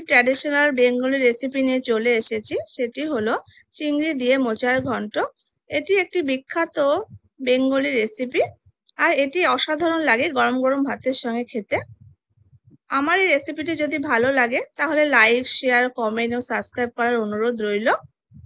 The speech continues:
আর পাশে থাকা bell বাটনটি press করে দেবেন, যাতে আপনারা নিত্য নতুন রেসিপির update সহজে পেতে পারেন।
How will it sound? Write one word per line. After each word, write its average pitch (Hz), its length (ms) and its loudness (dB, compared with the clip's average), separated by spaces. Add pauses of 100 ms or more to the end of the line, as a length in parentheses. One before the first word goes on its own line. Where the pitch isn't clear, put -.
(440)
আর 254 240 6
পাশে 277 320 0
থাকা 339 240 0
bell 269 260 2
বাটনটি 302 480 -4
press 254 320 2
করে 285 240 0
দেবেন, 247 360 0
যাতে 254 280 -2
আপনারা 262 360 -2
নিত্য 262 360 -4
নতুন 285 340 -4
রেসিপির 254 480 -2
update 226 340 -2
সহজে 240 440 -4
পেতে 220 300 -6
পারেন। 220 280 -2